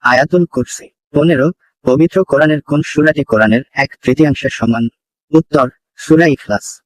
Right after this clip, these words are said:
ষোলো, পবিত্র কোরআনের কোন সূরাটি কোরআনের এক চতুর্থাংশের সমান? উত্তর, সূরা কাফেরুন। সতেরো, পবিত্র কোরআনের সূরাটি জুম্মার দিন পাঠ করা মুস্তাহাব। উত্তর, সূরা কাহাফ। আঠারো,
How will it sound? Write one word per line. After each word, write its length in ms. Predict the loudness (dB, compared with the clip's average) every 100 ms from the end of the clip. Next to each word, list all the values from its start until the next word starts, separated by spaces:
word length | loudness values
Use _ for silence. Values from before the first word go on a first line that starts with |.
| _
ষোলো, 400 | -2 2 2 0 -4 _ _ -2
পবিত্র 380 | 2 2 2 0
কোরআনের 400 | 0 0 0 -2
কোন 200 | -4 -4
সূরাটি 420 | 0 0 2 0
কোরআনের 380 | 0 0 0 -2 -4
এক 180 | -6 -4
চতুর্থাংশের 580 | -4 -2 -2 -4 -4 -6
সমান? 340 | -4 -4 -4 -6 _ _ _ -2
উত্তর, 380 | 0 0 -2 -2 _ _
সূরা 300 | -4 0 2
কাফেরুন। 400 | 0 -4 -6 -6 -10 _ _
সতেরো, 420 | -6 -2 0 0 -2 -8 _ _
পবিত্র 380 | 0 2 0 0
কোরআনের 360 | 0 2 0 -2
সূরাটি 400 | -2 0 0 0
জুম্মার 500 | 0 2 2 2 2
দিন 180 | 2 2
পাঠ 220 | 0 -4
করা 220 | -4 0
মুস্তাহাব। 520 | 2 0 -2 -8 -8 -18 _ _ _ _
উত্তর, 380 | -2 0 -2 -2 -6 _ -14
সূরা 300 | 0 0 2
কাহাফ। 320 | -2 -8 -14 -20 _ _ -4
আঠারো, 400 | -2 0 -2